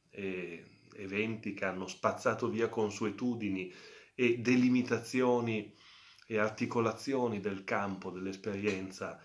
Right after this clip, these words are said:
assolutamente affidabili, consolidate, beh, eventi di questa portata ce ne sono stati molti. E allora quando dico che è difficile decidere quale, eh, fascia d'età, eh, proteggere di più,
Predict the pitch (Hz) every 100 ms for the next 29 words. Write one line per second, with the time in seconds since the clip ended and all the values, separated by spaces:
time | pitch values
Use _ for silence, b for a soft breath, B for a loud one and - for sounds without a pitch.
0 | B B B B 113 - 117 110 107 104
1 | 110 107 104 104 98 - - - 110 101
2 | 113 127 104 90 87 107 98 104 98 98
3 | 113 139 - 107 92 98 147 110 98 113
4 | 123 120 101 107 107 107 110 104 - 139
5 | 139 110 104 95 98 95 107 98 98 92
6 | 90 117 110 92 - 95 - B B B
7 | B B B 170 - 175 233 147 117 123
8 | 131 123 156 156 120 120 117 117 131 -
9 | - 156 139 117 107 117 - 123 113 110
10 | 107 104 B B B B B 131 123 123
11 | 117 113 98 B B B B 117 113 110
12 | - 135 117 - - 113 110 107 127 117
13 | 110 - - 113 107 101 95 92 B B
14 | B B B - 113 107 117 107 110 101
15 | 101 104 123 117